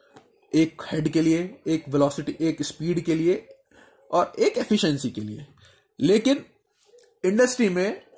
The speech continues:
जरूरी नहीं कि अगर आपको आज एक हाइट पर लिक्विड पहुंचाना है, तो कल भी वहीं पहुंचाना पड़े।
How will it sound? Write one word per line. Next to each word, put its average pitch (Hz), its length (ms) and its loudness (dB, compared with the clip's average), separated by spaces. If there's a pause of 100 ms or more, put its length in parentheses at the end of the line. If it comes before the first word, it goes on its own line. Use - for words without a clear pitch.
(160)
जरूरी 165 480 2
नहीं 220 340 4
कि 220 200 -2
अगर 180 300 4
आपको 180 420 2
आज 180 300 4 (240)
एक 208 320 2
हाइट 175 400 2
पर 214 120 4
लिक्विड 175 360 0 (640)
पहुंचाना 160 360 4
है, 190 100 4
तो 381 80 2
कल 214 240 4
भी 247 120 6
वहीं 220 200 2
पहुंचाना 175 300 -4
पड़े। 110 240 -6